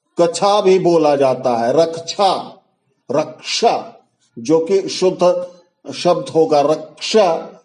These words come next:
तो उसके लिए क्ष के लिए कछा बोला जाता है, र-,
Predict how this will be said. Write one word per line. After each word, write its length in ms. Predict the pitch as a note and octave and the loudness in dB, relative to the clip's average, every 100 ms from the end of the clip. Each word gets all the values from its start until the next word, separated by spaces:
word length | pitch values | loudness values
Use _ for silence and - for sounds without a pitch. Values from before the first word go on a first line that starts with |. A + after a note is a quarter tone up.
| _ - | _ -2
तो 60 | |
उसके 480 | F#3+ G3+ - - A3+ | 0 0 -2 2 2
लिए 300 | G#3 G#3 G#3 - - - _ _ _ _ | 4 2 2 0 -10 -20 _ _ _ _
क्ष 280 | - - - | -20 -10 -2
के 380 | G#3 G#3+ G#3+ G3 | 2 2 2 0
लिए 300 | F3+ F#3 F#3+ F#3 - - - | 2 2 2 0 -10 -14 -2
कछा 340 | E3 E3 A#3 F#3+ | -2 2 2 2
बोला 360 | F3 D#3+ D3 | 2 2 2
जाता 400 | C#3 C3 A#2+ B2 | 4 2 0 -2
है, 160 | A#2 B2+ | 0 0
र-, 380 | C3+ C3+ - | 0 -2 -8